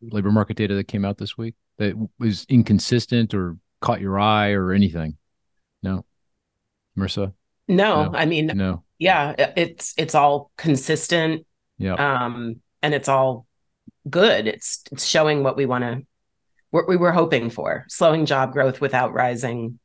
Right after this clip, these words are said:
Speaker 2: layoffs.
Speaker 1: Yeah. I, I mean, it just, it's just amazing to me. The job market is, I think, I, I'm gone from giddy to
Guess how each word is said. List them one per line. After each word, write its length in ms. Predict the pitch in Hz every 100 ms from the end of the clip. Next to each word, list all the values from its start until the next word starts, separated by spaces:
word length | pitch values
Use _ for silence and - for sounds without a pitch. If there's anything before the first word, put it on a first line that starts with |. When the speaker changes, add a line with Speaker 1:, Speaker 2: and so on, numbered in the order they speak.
| -
Speaker 2:
layoffs. 600 | 117 76 55 - - - _ _ -
Speaker 1:
Yeah. 240 | 107 95 - _
I, 240 | 156 156 185
I 20 |
mean, 260 | 202 202 -
it 140 | 180
just, 280 | - 208 - - _ _ _
it's 220 | 175 -
just 220 | - 208 160
amazing 580 | 143 151 240 247 - - _ _ _ _
to 100 | -
me. 300 | 120 85 - - -
The 60 |
job 240 | 120 156 165
market 360 | 156 151 143
is, 300 | 120 117 101 -
I 80 | 117
think, 240 | 170 170 - _ _ _ _ _
I, 120 | 123 139
I'm 100 | 143
gone 220 | 143 160
from 140 | 135
giddy 320 | 117 135 165 147
to 360 | 127 117 110